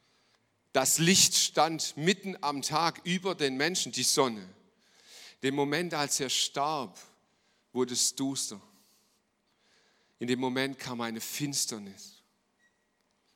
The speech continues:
Und für mich sind da zwei Dinge drin. Das eine, im ersten Teil der Bibel gibt es eine Stelle, dort heißt es, dass selbst Sonne und Mond ihm gehorchen werden.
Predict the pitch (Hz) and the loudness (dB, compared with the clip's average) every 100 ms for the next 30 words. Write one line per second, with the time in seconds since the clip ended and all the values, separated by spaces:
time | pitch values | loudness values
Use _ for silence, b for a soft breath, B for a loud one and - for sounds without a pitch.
0 | _ _ _ _ _ _ B B B B | _ _ _ _ _ _ B B B B
1 | B B B B 120 - 135 151 147 160 | B B B B -10 -4 -2 0 0 -2
2 | 147 131 - 135 143 143 143 135 - 95 | -2 0 0 0 -2 -4 -6 -8 -10 -14
3 | 90 92 _ _ _ _ b b b b | -16 -20 _ _ _ _ b b b b
4 | b b b b - 113 127 131 165 151 | b b b b -10 -6 -2 0 0 0
5 | 113 120 113 110 113 - 147 175 156 147 | -2 -4 -6 -6 -10 -2 0 2 2 0
6 | 143 139 135 151 139 151 135 113 123 127 | -2 -4 -4 -4 -2 -2 -2 -6 -6 -4
7 | 123 123 127 120 - 139 151 123 117 - | -4 -4 -2 -4 -2 -2 -4 -6 -8 -8
8 | - 139 143 - 120 - B B B - | -8 -6 -4 -4 -4 -8 B B B -8
9 | 123 - - - 131 139 - - 151 156 | -2 -2 -2 0 0 2 2 4 2 0
10 | 151 139 131 - 123 127 135 135 113 95 | -6 -6 -8 -8 -8 -4 -2 -2 -4 -10
11 | - _ - 139 135 131 113 117 117 - | -16 _ -14 -12 -8 -10 -8 -10 -8 -8
12 | 101 98 90 95 | -10 -12 -14 -20